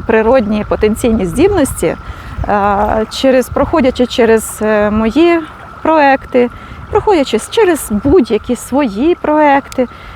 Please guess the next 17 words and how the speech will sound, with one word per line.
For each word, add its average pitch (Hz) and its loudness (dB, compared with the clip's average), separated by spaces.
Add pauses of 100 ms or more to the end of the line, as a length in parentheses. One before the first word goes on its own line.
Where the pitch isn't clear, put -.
(160)
Я 240 2
просто 240 -2
в 202 0
захваті, 240 -2
і 220 -2
я 226 2
можу 220 -2
говорити 214 0
про 196 -6
це 220 0 (1800)
не 269 4
знаю 226 2
скільки. 208 -4 (360)
Все 285 2
життя 220 0 (1080)
можу 220 2
говорити 214 0